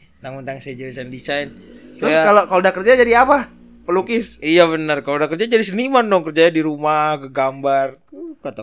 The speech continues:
Speaker 1: gue teh, "Gimana sih?" gitu kan.
Speaker 2: Iya.
Speaker 1: Tapi yang paling, tapi paling, eh, hangat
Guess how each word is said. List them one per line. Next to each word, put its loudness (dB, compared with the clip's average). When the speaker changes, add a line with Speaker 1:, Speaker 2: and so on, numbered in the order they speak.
Speaker 1:
gue -20
teh, -20
"Gimana -16
sih?" -16
gitu -20
kan. -20
Speaker 2:
Iya. -8
Speaker 1:
Tapi 4
yang 6
paling, 0
tapi -6
paling, -2
eh, -8
hangat -6